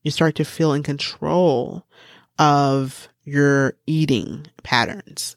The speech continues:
and your weight. Food and eating becomes enjoyable and a nurturing, nurturing part of your day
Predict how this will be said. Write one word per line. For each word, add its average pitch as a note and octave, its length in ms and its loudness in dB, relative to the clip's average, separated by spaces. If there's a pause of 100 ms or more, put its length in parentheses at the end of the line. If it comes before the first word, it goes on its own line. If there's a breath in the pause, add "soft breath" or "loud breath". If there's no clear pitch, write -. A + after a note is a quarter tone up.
(140)
and D3 400 0
your F#3+ 120 0
weight. G#3+ 480 0
Food F#3+ 400 2
and E3+ 120 0
eating D#3+ 340 -4
becomes D3 680 -4
enjoyable C#3+ 1080 -2
and D#3 100 0
a C#3+ 60 2
nurturing, D3 580 0 (120)
nurturing D#3 480 0
part C#3+ 200 -2
of C3 120 -8
your C3 100 0
day C#3+ 520 0